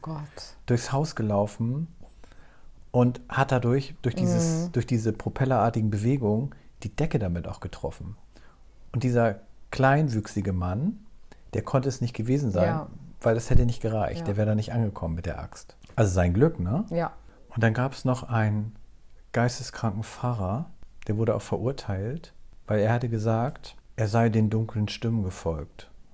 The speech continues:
Speaker 2: und habe diese Familie halt umgebracht.
Speaker 1: Hm.
Speaker 2: Aber da gab's zwei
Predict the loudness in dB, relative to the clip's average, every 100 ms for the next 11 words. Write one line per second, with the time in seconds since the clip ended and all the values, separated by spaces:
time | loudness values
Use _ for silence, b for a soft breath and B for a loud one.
0 | -14 -10 -4 -2 -2 -2 -4 -6 -4 -2
1 | -2 -2 -6 -8 -10 -10 -8 -8 -8 -12
2 | -12 B B B B B B -6 -2 0
3 | 0 -2 -6 -14 -20 -20 -6 -2 0 -2
4 | -6 -10 0 2 2 0